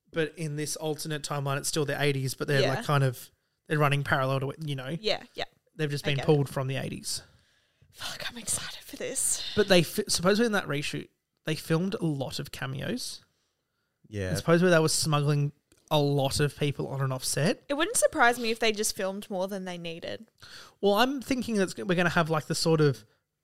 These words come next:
Speaker 1: what if dimension jumping scene where we're just gonna see heaps of flashes of things.
Speaker 3: Yeah, probably.
Speaker 1: Like, we
Speaker 2: Oh,
Speaker 1: might
Speaker 2: yeah.
Speaker 1: see the President Rogers again. Like, we're gonna, like, there's gonna be all these characters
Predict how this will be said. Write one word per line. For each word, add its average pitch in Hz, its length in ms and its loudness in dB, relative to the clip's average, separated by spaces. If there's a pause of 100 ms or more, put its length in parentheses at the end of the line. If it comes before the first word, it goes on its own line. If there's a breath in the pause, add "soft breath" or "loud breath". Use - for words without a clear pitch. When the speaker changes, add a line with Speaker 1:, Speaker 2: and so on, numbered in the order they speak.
Speaker 1:
what 160 300 4
if - 400 4 (1200)
dimension 160 640 4
jumping 143 440 4
scene 131 480 -4 (840)
where 165 160 8
we're 170 120 8
just - 140 4
gonna 170 100 4
see 175 140 4
heaps 156 240 0
of 151 80 2
flashes 151 600 2
of 160 100 6
things. 208 420 4
Speaker 3:
Yeah, 117 120 4
probably. 104 300 2
Speaker 1:
Like, 165 140 4
we 185 80 10
Speaker 2:
Oh, 175 40 8
Speaker 1:
might 180 240 8
Speaker 2:
yeah. 180 60 -2
Speaker 1:
see 180 120 4
the 170 100 6
President 160 480 2
Rogers 147 320 4
again. 147 160 4
Like, 139 120 -2
we're 165 100 6
gonna, 175 240 4
like, 165 160 4
there's 170 140 0
gonna 202 160 0
be 202 100 4
all 185 60 4
these 165 160 0
characters 156 760 2